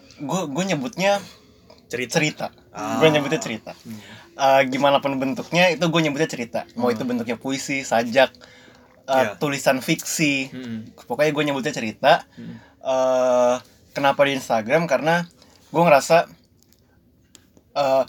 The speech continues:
Speaker 1: gue, gue pengen banget punya blog sebenarnya.
Speaker 2: Hmm.
Speaker 1: Tapi untuk mengejar konsistensi,
Speaker 2: Hmm.
Speaker 1: eh, gue, gue nggak mau ada excuse dulu.
Speaker 2: Oh.
Speaker 1: Maksudnya kalau gue punya blog, ngupdate-nya susah.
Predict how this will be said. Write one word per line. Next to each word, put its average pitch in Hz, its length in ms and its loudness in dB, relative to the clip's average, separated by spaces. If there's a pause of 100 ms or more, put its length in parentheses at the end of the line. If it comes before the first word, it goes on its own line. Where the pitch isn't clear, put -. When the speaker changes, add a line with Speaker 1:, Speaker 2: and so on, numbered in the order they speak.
(140)
Speaker 1:
gue, 196 220 4
gue 160 260 0
pengen 147 280 4
banget 151 280 2
punya 131 180 -2
blog 120 300 -2
sebenarnya. 127 680 -2 (140)
Speaker 2:
Hmm. 139 320 -10
Speaker 1:
Tapi 180 480 -2 (400)
untuk 147 480 -4 (100)
mengejar 143 500 4
konsistensi, 139 1160 0
Speaker 2:
Hmm. 123 320 -14 (920)
Speaker 1:
eh, 139 480 10
gue, 143 240 6
gue 165 200 6
nggak 160 180 8
mau 151 140 8
ada 139 180 4
excuse - 500 -8
dulu. 156 360 -4 (260)
Speaker 2:
Oh. 120 380 -4
Speaker 1:
Maksudnya 151 420 4
kalau 143 260 6
gue 143 260 -2
punya 139 280 -2
blog, 147 300 2 (420)
ngupdate-nya 135 440 -2
susah. 156 340 0